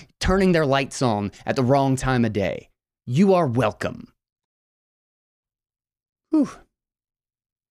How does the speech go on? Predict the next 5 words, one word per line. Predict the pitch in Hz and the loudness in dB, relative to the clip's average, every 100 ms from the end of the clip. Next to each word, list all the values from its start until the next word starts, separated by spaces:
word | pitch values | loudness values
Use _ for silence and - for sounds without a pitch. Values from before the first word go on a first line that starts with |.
| _ - _ _ _ _ _ | _ -20 _ _ _ _ _
So, | - - - 120 113 110 | -14 -10 -4 -2 0 -2
uh, | 107 104 98 - - _ _ - - - - - - - - - _ _ _ _ _ - | -4 -6 -10 -14 -20 _ _ -16 -14 -10 -10 -10 -18 -20 -20 -20 _ _ _ _ _ -16
<laughs> | 123 - - - _ _ _ _ _ _ _ _ - | -16 -16 -20 -20 _ _ _ _ _ _ _ _ -10
this, | 117 - 107 | -10 -8 -6
uh, | 110 87 - | -6 -6 -14